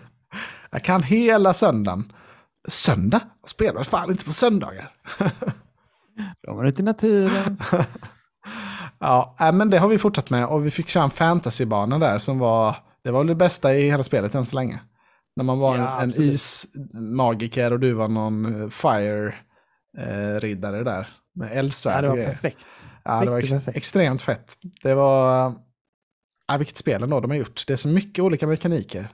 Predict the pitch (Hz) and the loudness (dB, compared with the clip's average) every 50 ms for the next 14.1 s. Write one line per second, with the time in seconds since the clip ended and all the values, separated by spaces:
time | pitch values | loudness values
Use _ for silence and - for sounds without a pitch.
0 | _ _ _ - - 147 139 131 147 143 160 151 113 - - - _ _ _ _ | _ _ _ -10 -6 -6 -4 -4 -2 0 0 0 -2 -2 -6 -14 _ _ _ _
1 | _ _ _ _ _ _ _ _ _ 160 165 165 160 - 175 170 175 156 117 117 | _ _ _ _ _ _ _ _ _ 0 0 0 0 -2 0 2 2 2 2 2
2 | 117 - 190 202 202 190 190 190 170 - - 139 139 135 123 120 147 175 165 - | 0 0 2 2 2 2 2 2 0 0 -2 -2 0 0 0 2 0 0 0 0
3 | 165 156 151 151 135 - 160 139 135 - 147 135 135 151 156 156 131 110 - - | -2 -2 -2 -2 -2 -4 -4 -4 -4 -4 -6 -6 -6 -6 -6 -4 -6 -6 -8 -8
4 | 120 120 - 139 127 131 - 139 131 - 139 123 120 117 - _ _ _ _ 147 | -10 -6 -4 -4 -4 -2 -4 -6 -6 -4 -6 -8 -8 -10 -16 _ _ _ _ -2
5 | 131 131 127 127 - - - 160 139 - _ 127 117 113 117 120 127 135 139 139 | 0 0 0 0 0 0 0 0 0 0 _ -10 -8 -4 -2 -2 0 0 0 0
6 | 143 135 135 - 123 - - 190 160 127 123 - - 147 147 143 139 147 - - | 0 -2 -2 -6 -12 -4 -2 -2 -2 -2 -4 -6 -6 -6 -4 -4 -4 -6 -6 -8
7 | - _ _ - 131 131 131 135 139 139 135 139 135 131 - - - 139 131 131 | -12 _ _ -14 -6 -2 0 2 2 2 2 0 0 -2 -4 -4 -2 -2 -2 -2
8 | 131 131 - 123 117 113 117 113 - - 123 110 110 107 117 117 110 110 110 - | -4 -6 -8 -8 -6 -6 -6 -8 -6 -4 -4 -4 -4 -6 -8 -10 -10 -10 -14 -16
9 | - - 131 123 120 113 117 120 131 110 110 - - 110 - - - 135 107 110 | -10 -6 -4 -4 -4 -4 -4 -4 -4 -4 -6 -8 -14 -18 -16 -14 -12 -12 -10 -8
10 | 110 117 113 113 107 - - 113 117 131 131 - - _ _ - - - - 175 | -8 -6 -6 -6 -6 -8 -10 -6 -4 -4 -4 -6 -8 _ _ -16 -14 -14 -14 -14
11 | - _ _ _ _ _ _ _ _ _ _ _ _ - 123 120 - 123 - - | -16 _ _ _ _ _ _ _ _ _ _ _ _ -8 -6 -6 -6 -8 -8 -8
12 | 123 120 - 147 131 - 107 - - _ - - - - - 117 - _ _ _ | -8 -4 -2 -2 -2 -2 -4 -12 -16 _ -20 -20 -18 -20 -20 -20 -20 _ _ _
13 | _ _ - 151 139 127 127 123 - - _ - 135 123 120 117 117 117 117 117 | _ _ -12 -10 -8 -6 -8 -8 -10 -14 _ -12 -12 -10 -10 -10 -10 -12 -12 -14
14 | 117 123 | -14 -16